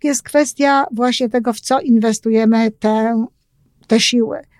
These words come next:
Bardzo często jest to tak, że siły inwestuje się w takie rzeczy, które się po prostu zna, które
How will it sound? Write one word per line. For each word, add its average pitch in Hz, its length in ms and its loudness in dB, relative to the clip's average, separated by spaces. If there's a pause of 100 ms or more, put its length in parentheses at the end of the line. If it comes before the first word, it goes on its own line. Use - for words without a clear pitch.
(140)
Bardzo 247 240 2
często 277 320 -2
jest 262 140 -4
to 269 80 -4
tak, 220 260 -4
że 240 120 -2
siły 233 280 -4
inwestuje 233 480 -2
się 240 140 -8
w - 60 -20
takie 233 280 -4
rzeczy, 226 240 -6
które - 180 -20
się - 120 -10
po - 120 -16
prostu 226 320 -6
zna, 226 400 -2 (560)
które 247 560 0